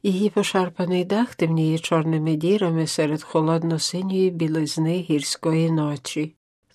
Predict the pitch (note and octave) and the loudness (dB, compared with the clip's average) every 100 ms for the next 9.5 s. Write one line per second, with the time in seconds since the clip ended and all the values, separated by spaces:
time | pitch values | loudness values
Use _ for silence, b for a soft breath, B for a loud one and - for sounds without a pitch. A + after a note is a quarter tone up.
0 | - F#3 D#3+ - D#3 D#3+ D#3 - A#3 A3+ | 0 2 2 -2 -4 -4 -6 -2 0 0
1 | - - E3+ F3 F3 F3+ E3+ F3+ A#3+ B3 | 0 -2 0 0 -2 -2 -2 2 2 2
2 | - F3+ E3+ D#3+ - - _ _ _ G#3+ | 0 0 0 -2 -6 -16 _ _ _ -2
3 | G3+ F#3+ E3 F3 E3+ F#3 A3 - F#3+ E3+ | 4 4 4 0 0 0 0 0 0 0
4 | F3+ F#3 G3 - F3 D#3+ D#3+ E3+ - _ | 0 -4 -6 -2 0 2 0 -2 -8 _
5 | _ G3 G3 G#3 G3+ - F#3 E3+ E3 F3 | _ -2 0 2 0 2 4 4 2 -2
6 | F#3 F3 E3+ F3 - E3+ - F#3+ G3 A#3+ | 0 -2 -2 -4 -4 -6 -2 0 2 0
7 | - _ _ F#3+ F#3 F#3 F#3+ G3+ F#3+ F#3 | -2 _ _ -2 -2 -2 0 0 2 0
8 | F#3+ G3 - - F#3+ - E3 D#3+ - E3 | 0 -2 -2 -6 -6 0 2 2 -2 -4
9 | - F3 E3 D#3+ - | -6 -2 -2 -2 -8